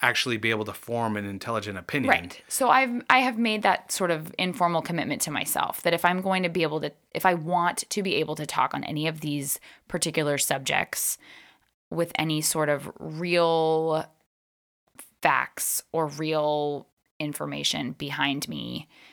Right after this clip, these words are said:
Speaker 2: that I need to at least read full articles. Now, does that mean that I am reading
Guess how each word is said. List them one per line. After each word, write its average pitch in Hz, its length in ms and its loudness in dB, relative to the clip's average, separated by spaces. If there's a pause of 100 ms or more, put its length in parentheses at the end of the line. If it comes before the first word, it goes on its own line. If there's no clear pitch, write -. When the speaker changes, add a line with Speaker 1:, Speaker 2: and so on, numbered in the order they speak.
(220)
Speaker 2:
that 196 120 2
I 185 80 4
need 165 200 0
to - 100 0
at - 80 -4
least - 240 -6
read 123 340 -6
full - 180 -6
articles. - 440 -6
Now, 143 180 -2
does 170 160 -2
that 185 180 4
mean 185 180 0
that 185 120 2
I - 100 2
am 165 380 0
reading 156 420 -4